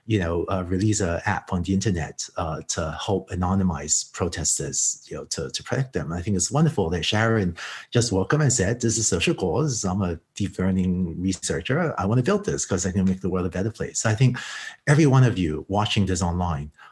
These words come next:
your voice matters. Don't ever think that, you know, individually our voices are limited, but collectively we, the A I community, are incredibly powerful, but only if all of us speak up, um, about the things that matter, so that we can shift the whole world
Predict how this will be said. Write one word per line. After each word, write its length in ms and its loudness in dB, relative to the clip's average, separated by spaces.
your 220 2
voice 320 0
matters. 400 -4
Don't 180 8
ever 120 2
think 260 2
that, 340 0
you 160 -4
know, 1500 -6
individually 800 4
our 140 2
voices 440 2
are 80 0
limited, 580 0
but 200 -4
collectively 840 -2
we, 480 0
the 260 -2
A 100 2
I 100 0
community, 480 -4
are 60 -4
incredibly 540 2
powerful, 500 -2
but 160 -2
only 240 6
if 80 2
all 180 2
of 120 -2
us 120 0
speak 320 -4
up, 200 -6
um, 380 -4
about 360 -2
the 60 -6
things 340 -6
that 220 -8
matter, 520 -2
so 140 0
that 120 -6
we 60 -20
can 120 -4
shift 380 -2
the 60 -8
whole 240 -4
world 320 -6